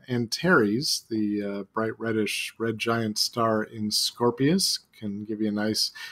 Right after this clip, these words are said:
chance to learn the constellation Scorpius. And over kind of the other direction to the left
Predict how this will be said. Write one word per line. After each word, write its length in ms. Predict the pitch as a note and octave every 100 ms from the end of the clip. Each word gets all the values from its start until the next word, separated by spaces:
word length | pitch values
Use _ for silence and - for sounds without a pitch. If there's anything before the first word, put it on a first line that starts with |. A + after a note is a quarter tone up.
| -
chance 440 | - C3 A#2+ A2 -
to 120 | G#2+
learn 500 | G2+ A#2 A#2 A2+ A2
the 80 | G#2
constellation 800 | - A2+ G#2 - B2 D#3 - G#2
Scorpius. 580 | - A2+ G#2 B2 C3+ A#2+
And 120 | A#2
over 320 | A#2 A#2 A2 - - - - -
kind 200 | A#2 A2
of 80 |
the 140 | G#2+ A2+
other 160 | D#3+
direction 640 | B2 G#2 G#2 - - A2 G#2+
to 120 | G#2
the 100 | G#2
left 1040 | G2 G2+ G2+ A2+ A#2 B2+ D#3+ - - -